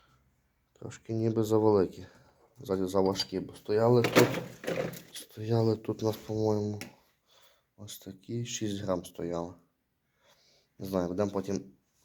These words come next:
гратися з цим всім. Так, тут що в нас є? Ось такий от. Толщина у нас така гарна, ідеальна. Пальчик. Це, добре, це на бік.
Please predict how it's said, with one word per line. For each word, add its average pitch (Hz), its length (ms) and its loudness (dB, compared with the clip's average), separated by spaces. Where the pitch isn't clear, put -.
гратися 107 680 -4
з - 200 -12
цим 98 140 -4
всім. 87 360 -8
Так, 87 160 -6
тут 95 120 -12
що - 160 -6
в - 20 -2
нас 101 240 -4
є? 101 120 -2
Ось - 180 -14
такий - 260 -2
от. 92 300 -4
Толщина 104 440 -4
у 147 40 0
нас 139 160 -2
така 131 240 -2
гарна, 127 380 6
ідеальна. 120 540 6
Пальчик. 135 420 4
Це, - 240 0
добре, 92 320 -6
це - 140 -8
на 95 140 -4
бік. 135 440 -2